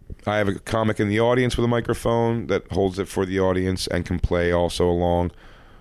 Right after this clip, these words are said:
with what's going on, and I bring up comics to just do all crowd work. And there was some buzz. Kev texted me he was gonna come by the show, and then it seemed like he wasn't gonna come by at one point. And then sort of last minute, they were like, "If you can stall for, like, you know, a few minutes on stage, like, he's gonna come. He said he wants to go on."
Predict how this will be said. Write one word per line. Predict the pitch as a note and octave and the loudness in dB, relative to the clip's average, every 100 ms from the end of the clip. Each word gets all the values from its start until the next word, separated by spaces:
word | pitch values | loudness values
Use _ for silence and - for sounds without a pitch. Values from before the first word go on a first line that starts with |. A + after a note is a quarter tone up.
| - - | -20 -8
with | F2+ F#2 | -4 -4
what's | F2 | -4
going | F#2+ F2+ F2+ | -2 0 0
on, | F2 | -2
and | F2+ | -2
I | F2+ | -2
bring | F#2 F2+ | -2 -2
up | E2 | -4
comics | E2 F2 F2 - | -2 -2 -4 -10
to | F2 | -10
just | E2+ - | -6 -2
do | F2 | 0
all | F2 | 0
crowd | - F#2 F2+ | 0 0 0
work. | E2+ E2 D#2 F2+ | 0 -4 -4 -6
And | F#2+ | -6
there | F#2+ | -4
was | F#2 F2 - - - - - - - - | -4 -6 -10 -18 -20 -20 -20 -20 -20 -20
some | - - G#2+ | -10 -4 -2
buzz. | G#2 G#2 G#2 - | 2 2 2 0
Kev | A2+ A2 | 0 0
texted | - G2 - - | 2 0 0 -2
me | F#2+ F#2+ | 0 0
he | F#2 | 0
was | |
gonna | F2+ F#2 | -2 -2
come | - F#2 | -2 0
by | E2+ F2 F2 | 0 2 0
the | F2 | -2
show, | - F2+ F2+ F2+ F2+ | -2 0 2 0 0
and | E2+ E2+ | -4 -4
then | E2+ D2+ | -6 -6
it | |
seemed | - F#2+ | -8 -6
like | F#2 | -6
he | - | -4
wasn't | F2+ F#2+ G#2 | 0 2 2
gonna | F#2+ | 0
come | - F#2+ | 0 0
by | F#2+ F#2+ F#2+ | 2 2 2
at | F#2+ | 0
one | F#2+ F#2 | -2 -2
point. | F#2+ F#2+ F#2+ - - - - - - - - - | 0 0 0 -4 -12 -20 -20 -20 -20 -20 -20 -12
And | F#2 | -6
then | F2+ | -6
sort | E2+ G#2 G2 | -2 0 2
of | |
last | F#2+ F#2+ - | 2 2 0
minute, | F#2+ F#2 E2+ | -2 -2 0
they | F2 | 0
were | E2+ | 2
like, | F2 E2 | 0 -2
"If | D#2+ | -4
you | |
can | F#2+ F2+ | -4 -6
stall | - A2+ G#2+ F#2+ | -4 0 0 0
for, | F2 | -4
like, | F2+ | -8
you | F2+ | -6
know, | F2+ | -8
a | |
few | - F#2 | -8 -8
minutes | F#2 - | -6 -6
on | F2 | -8
stage, | - G2 F#2 F2 | -6 -4 -6 -10
like, | D#2+ | -12
he's | D#2 E2 - | -12 -14 -12
gonna | F2 E2+ | -12 -8
come. | F2+ F#2 | -8 -8
He | E2 | -8
said | E2 | -8
he | |
wants | E2 E2 | -8 -10
to | - | -10
go | F2+ F2+ | -6 -4
on." | G#2 E2 | -4 -6